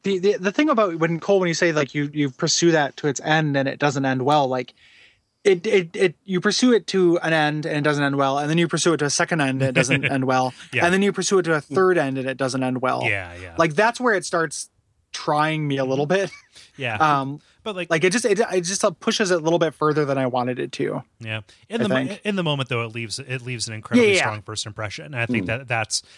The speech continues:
Speaker 2: that's what I'm talking about at this point. Like, it does go
Speaker 1: Oh,
Speaker 2: to,
Speaker 1: yeah,
Speaker 2: it, it does
Speaker 1: absolutely.
Speaker 2: get really, really goofy, but
Speaker 1: Yeah, I,
Speaker 2: Yeah.
Speaker 1: I just, I, I just wanted to point out when you said that, it just unlocked that for me. Like,
Speaker 2: Mm-hmm.
Speaker 1: oh, like, I am, I like the idea of that subversion. I just, like, a subversion done three times is not really a subversion
Speaker 2: <laughs>
Speaker 1: anymore.
Speaker 2: It's a new rule.
Speaker 1: You know?
Speaker 2: Yeah.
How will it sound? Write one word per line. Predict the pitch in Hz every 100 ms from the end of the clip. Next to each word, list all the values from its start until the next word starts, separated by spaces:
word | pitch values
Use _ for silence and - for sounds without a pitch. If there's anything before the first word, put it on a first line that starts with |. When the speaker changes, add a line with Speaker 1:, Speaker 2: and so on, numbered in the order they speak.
| _
Speaker 2:
that's | 202 -
what | 135
I'm | 120
talking | 120 107 110
about | 98
at | 92
this | 107 -
point. | 95 98
Like, | 101 104
it | 117 107
does | 131 110
go | -
Speaker 1:
Oh, | 185
Speaker 2:
to, |
Speaker 1:
yeah, | 160 156
Speaker 2:
it, | 135
it | 170
does | 143 139
Speaker 1:
absolutely. | 131
Speaker 2:
get | 120 107
really, | 123 110 95
really | 90 95 101
goofy, | 110 104 117 101 _
but | 117 117 _ _ _ _ -
Speaker 1:
Yeah, | 165 127 -
I, | 214
Speaker 2:
Yeah. | 208
Speaker 1:
I | 220
just, | 220
I, | 202 196 208
I |
just | 208
wanted | 220 180
to |
point | - 185
out | 165 147
when | 156
you | 151
said | 170 147
that, | 135
it | 135
just | 127 143
unlocked | 131 127 123
that | 127 -
for | 131
me. | 127
Like, | 127 127
Speaker 2:
Mm-hmm. | -
Speaker 1:
oh, | 226 151
like, | 143 147
I | 170
am, | 180 170 170
I | 160
like | 160 190
the | - 160
idea | 151 147
of | 131
that | 135 -
subversion. | 143 131 151 143 135 120
I | 120 143
just, | 143 143 - -
like, | 143
a |
subversion | 143 180 160 190 180 156
done | 147 139
three | 151 147
times | 147 143 131
is | 127
not | 131 131
really | 127 127
a | 117
subversion | 131 120 135 127
Speaker 2:
<laughs> | 120
Speaker 1:
anymore. | 120 123 -
Speaker 2:
It's | 185 -
a |
new | 135 123
rule. | 117 107
Speaker 1:
You | 135
know? | 127 127
Speaker 2:
Yeah. | 123